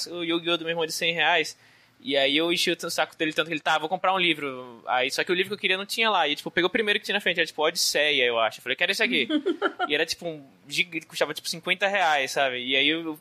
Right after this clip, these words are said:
Speaker 1: eu,
Speaker 2: Nossa.
Speaker 1: e era, e é como é um livro mais erudito, assim, tal. Eu tava lendo, tipo, com dificuldade. Eu tinha, tipo, uns onze anos, eu acho.
Speaker 2: <laughs>
Speaker 1: Mas eu, tipo, eu fazia questão de ir pra sala pra ler, sabe?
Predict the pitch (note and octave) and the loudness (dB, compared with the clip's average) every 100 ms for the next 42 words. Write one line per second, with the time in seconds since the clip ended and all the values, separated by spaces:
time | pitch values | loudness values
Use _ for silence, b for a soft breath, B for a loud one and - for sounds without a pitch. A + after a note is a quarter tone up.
0 | - D3+ D3+ C#3+ - - - B2+ D3 D3+ | -2 0 0 -4 -10 -14 -8 -2 2 2
1 | D3 D3 C#3+ C3 C#3+ C#3 B2 B2+ B2+ C3 | 2 2 2 0 -4 -4 -4 -4 -10 -14
2 | B2+ - B2 B2+ C#3 C#3 C3 C3 C#3+ C3 | -14 -18 -4 -2 0 -2 0 -2 -2 -4
3 | D3 C3+ C3+ C3 C#3 C#3 D3 - - D#3 | -6 -2 -2 2 2 2 0 -4 -12 -10
4 | D#3+ E3+ F3 D3+ C#3 C#3+ F3 G3+ - E3 | -4 -4 -2 -2 2 2 2 0 -2 -8
5 | - C#3 B2+ D#3 D#3 C3 B2+ A#2 B2 C#5+ | -10 -16 -6 -6 0 -2 0 0 2 0
6 | - - D#5 - _ - C3+ D3+ D#3 - | -4 -2 -4 -4 _ -2 0 2 -2 0
7 | F3+ E3 E3 F3 G3 G3 G3 F3+ G3+ G3+ | 0 0 0 -2 0 0 0 0 0 2
8 | G#3 F3+ F#3 F#3+ G3+ F#3 D3+ C#3 C#3+ B2+ | 2 2 0 2 2 2 0 0 0 0